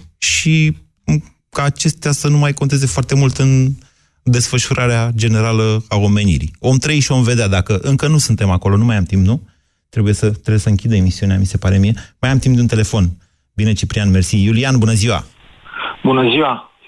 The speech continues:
Speaker 2: Vreau să vă spun doar un singur lucru. Sunt militar activ.
Speaker 1: Da.
Speaker 2: Și atât de mult aud românii că vorbesc la adresa Ministerului Apărării Naționale și la adresa militarilor. I-aș ruga pe
Speaker 1: Da.
Speaker 2: antevorbitorii mei să vină să stea cu mine o lună de zile în poligon în Cincu.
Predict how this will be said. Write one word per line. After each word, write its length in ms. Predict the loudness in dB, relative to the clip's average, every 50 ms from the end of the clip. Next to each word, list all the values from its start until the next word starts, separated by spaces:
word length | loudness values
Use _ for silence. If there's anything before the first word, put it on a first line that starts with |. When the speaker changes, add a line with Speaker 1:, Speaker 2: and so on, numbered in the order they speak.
| -20 -20 -20 -20 -20 -20 -20 -20 -20 -20 -20 -20 _ _ -10
Speaker 2:
Vreau 300 | -4 -2 -2 -2 -2 -2 -2
să 60 | -2
vă 160 | 0 -2 -2 -4
spun 160 | -2 -2 -2
doar 140 | 0 0 0
un 120 | -2 -4 -4
singur 180 | -4 -4 -2 0
lucru. 200 | -2 0 -2 -2
Sunt 180 | -2 0 0 0
militar 340 | 0 0 -2 -2 -2 -2
activ. 480 | -2 -4 -4 -6 -6 -6 -6 -6 -8 -16 _ _ _
Speaker 1:
Da. 180 | -14 -12 -12 -10 -12 -14 -16 _ _ _ _ _ _ _ -6 -4 -4
Speaker 2:
Și 200 | -2 -2 -2 -2
atât 320 | -2 -4 -4 -4 -4 -4
de 80 | -2 -2
mult 240 | -2 0 -2 -2 -2
aud 220 | -2 -2 0 0
românii 340 | 0 -2 -2 0 -2 -2 -2
că 120 | -2 -4
vorbesc 360 | -2 -2 -2 -2 0 -2 -2 0
la 100 | -2 -2
adresa 380 | -4 -4 -4 -4 -4 -4 -4
Ministerului 400 | -6 -6 -8 -8 -6 -4 -4 -4 -4
Apărării 260 | -2 -4 -4 -2 -2
Naționale 400 | -4 -4 -4 -2 -2 -2 -2 -2
și 120 | -2 0
la 100 | 0 0
adresa 340 | -2 -2 -2 -4 -4 -4 -6 -8 -8 -10 -16 -12 -6
militarilor. 580 | -4 -2 -2 -2 -2 -2 -4 -4 -4 -8 -10 -12 -16 -20 -20 -20 -18 -18 -16 -8 -4
I-aș 340 | -2 -2 0 0 -2 -4 -4
ruga 540 | -4 -4 -4 -4 -2 -4 -4 -4 -6 -10 _ -6
pe 80 | -4
Speaker 1:
Da. 80 | -4 -4
Speaker 2:
antevorbitorii 720 | -4 -4 -6 -2 -2 -2 -2 -2 -4 -4 -2 -2 -2 0
mei 240 | 0 -2 -2 -4 -4 -8 -16 -16 -16 -16 -14 -10 -6
să 60 | -4
vină 280 | -2 -2 0 0 -2 -2 -4
să 60 | -6 -4
stea 140 | -4 -6
cu 160 | -6 -4 -4 -2
mine 180 | -2 0 0
o 60 | 2
lună 200 | 0 0 0 0
de 120 | 0 -2 -2
zile 160 | -2 -2 -4
în 60 | -4
poligon 380 | -2 -2 -2 -2 0 0 -2 -2
în 120 | -2 -2
Cincu. 460 | -2 -4 -4 -4 -8 -12 -14 -18 -20